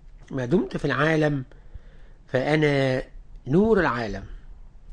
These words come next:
قال هذا وتفل على الأرض وصنع من الطفل طيب-، طينا وعلى، وطلت بالطينة عيني الأعمى، وقال له: "اذهب اغتسل في بركة سلوام"، الذي تفسيره مرسل،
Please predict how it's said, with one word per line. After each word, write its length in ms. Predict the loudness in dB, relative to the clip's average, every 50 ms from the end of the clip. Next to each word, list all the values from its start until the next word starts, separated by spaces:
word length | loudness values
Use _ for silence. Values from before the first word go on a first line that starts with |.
| -18 -16 -18 -18 -18 -16 -16 -10 2
قال 180 | 6 6 8
هذا 300 | 8 8 6 6 6 6
وتفل 480 | 4 4 2 2 0 0 0 0 2 2
على 240 | 2 2 2 0 0
الأرض 340 | 0 0 0 0 2 0
وصنع 540 | 0 0 0 0 0 0 2 2 2 2 2
من 180 | 0 -2 -2 -2
الطفل 480 | -2 -4 -4 -2 -4 -2 -2 -6 -10
طيب-، 340 | -10 -8 -6 -6 -6 -6 -10 -12 -18 -20 -20 -20 -20 -20 -20 -20 -20 -20 -20 -10 -6
طينا 460 | -4 -2 0 0 0 0 0 -2 -4 -6 -8 -8
وعلى، 540 | -6 -6 -6 -6 -6 -6 -8 -8 -8 -10 -12 -16 -20 -20 -20 -20 -20 -20 -8 -2
وطلت 420 | 0 0 2 4 4 4 4 2 0 -4 -10
بالطينة 720 | -12 -12 -10 -6 -2 -2 0 0 0 0 0 -2 -2 -4
عيني 340 | -6 -4 -4 -2 -2 -2
الأعمى، 400 | -2 -2 -2 -4 -4 -4 -6 -10 -12 -16 -20 -20 -20 -20 -20 -20 -20 -20 -20 -20 -20 -20 -14 -8 -6
وقال 400 | -6 -2 0 2 4 4 4 4
له: 200 | 2 2 2 2 2
"اذهب 320 | 2 2 2 0 0 0 -2
اغتسل 580 | -6 -10 -2 0 0 0 2 0 -2 -2 -4 -6 -6
في 120 | -6 -4
بركة 300 | -2 0 0 0 -2 -4
سلوام"، 540 | -6 -6 -4 0 2 4 4 4 2 -2 -8 -14 -18 -20 -20 -20 -20 -20 -20 -20 -20 -20 -20 -20 -14 -6 -4
الذي 280 | 0 0 2 0 0
تفسيره 760 | -2 -4 -6 -8 -4 -2 0 0 2 2 2 4 4 4 2 0 0 2
مرسل، 440 | 2 2 2 0 -2 -6 -8 -8